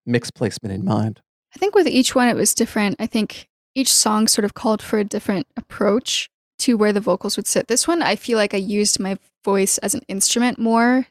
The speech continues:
Speaker 2: than a, it didn't feel like a song that really wanted a lead vocal. Like, it felt like it wanted more textures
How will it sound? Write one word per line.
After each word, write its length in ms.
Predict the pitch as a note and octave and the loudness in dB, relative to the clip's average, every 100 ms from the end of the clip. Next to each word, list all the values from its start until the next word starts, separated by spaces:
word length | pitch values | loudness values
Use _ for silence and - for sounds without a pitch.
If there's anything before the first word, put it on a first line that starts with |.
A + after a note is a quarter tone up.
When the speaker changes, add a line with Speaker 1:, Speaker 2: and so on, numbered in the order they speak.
| _ | _
Speaker 2:
than 160 | G#3 | -6
a, 220 | G3 F#3+ F#3+ | -2 -2 -2
it 100 | A3 | 0
didn't 220 | A#3+ A#3+ | 0 0
feel 380 | - - - A3+ | -4 -6 0 4
like 140 | G#3+ G3+ | 4 2
a 60 | |
song 380 | G#3 G#3+ G3+ G3+ - - - - _ - | 0 0 -2 -4 -10 -20 -20 -20 _ -8
that 120 | - | -2
really 400 | G#3+ G3+ G3+ G3+ | 0 0 -2 -4
wanted 380 | G3 G#3 G#3 A#3+ | -6 -2 0 2
a 60 | B3+ | 4
lead 240 | B3 C4+ | 6 4
vocal. 480 | - C#4 C#4+ F4+ F4 - _ _ _ | 4 2 4 0 0 -4 _ _ _
Like, 140 | - A3+ | -4 0
it 180 | - - | 0 0
felt 240 | - G#3 | 0 2
like 140 | D3+ G#3+ | 2 0
it 120 | G#3+ | -2
wanted 340 | G#3 G3+ G3 | 0 0 0
more 240 | G3+ F#3+ F#3 | -2 -2 -2
textures 800 | - G#3 - - F3+ F3 F#3 | -2 -4 -2 -2 0 0 0